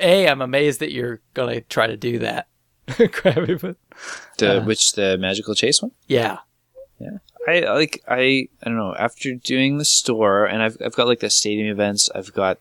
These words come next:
Speaker 2: the, uh, the Exertainment, uh, cart for the Super Nintendo, I've, I got a few Turbo C D games, and I've, I got some stuff that's quite valuable now. I feel like I've, I've got this whole new set of games available to me that I couldn't afford before.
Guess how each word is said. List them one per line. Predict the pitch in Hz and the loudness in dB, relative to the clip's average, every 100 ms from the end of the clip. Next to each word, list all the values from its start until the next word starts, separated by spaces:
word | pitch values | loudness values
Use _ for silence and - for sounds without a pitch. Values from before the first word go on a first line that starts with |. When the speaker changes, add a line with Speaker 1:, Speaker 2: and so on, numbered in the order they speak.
| - | -6
Speaker 2:
the, | 104 95 92 | -2 2 2
uh, | 87 87 85 | 0 -2 -6
the | - | -4
Exertainment, | 92 - 95 110 104 101 - - | -2 -2 -4 -6 -4 -4 -2 0
uh, | 101 95 | 0 -2
cart | 92 - 98 - | -2 0 0 -2
for | 101 | -6
the | 92 | 0
Super | - 101 104 | 0 0 -8
Nintendo, | 98 - 101 101 95 95 - _ _ _ _ - | -6 -4 -2 0 0 0 -6 _ _ _ _ -10
I've, | 107 | -6
I | 85 104 | -2 0
got | 104 | -2
a | |
few | 98 107 | -2 -4
Turbo | 98 - 107 104 | -2 0 0 2
C | - 104 98 | 0 2 0
D | 92 | 0
games, | 95 95 98 98 | 0 0 -2 -4
and | 98 - | -6 -6
I've, | 101 85 | -6 -2
I | 95 | -2
got | 123 147 | 2 2
some | 156 | 2
stuff | - 139 - | 2 0 0
that's | 113 - - _ - | 0 0 -2 _ -14
quite | - 120 104 | 0 0 2
valuable | 107 104 107 101 | 4 4 4 2
now. | 101 92 104 143 _ _ _ _ _ _ - | 0 0 0 -2 _ _ _ _ _ _ -8
I | 110 | -8
feel | - 120 123 123 123 123 123 135 _ _ _ _ _ - | -2 2 4 4 4 4 2 -2 _ _ _ _ _ -10
like | 110 107 104 | -6 -4 0
I've, | 107 104 | -2 0
I've | 104 - | -6 -4
got | 101 | -4
this | 104 - | -2 -2
whole | 110 107 110 | 0 2 2
new | 110 107 107 107 107 - | 0 -4 -2 -2 -4 -6
set | - 113 | -4 -2
of | 104 - | -2 -2
games | 104 107 107 | -2 0 -2
available | 101 98 101 104 | 0 0 0 -2
to | - 107 | -4 -2
me | 101 | -2
that | 98 | 0
I | 95 | 0
couldn't | 113 104 | -2 -4
afford | - 107 113 | 2 2 2
before. | 120 127 156 | 0 0 0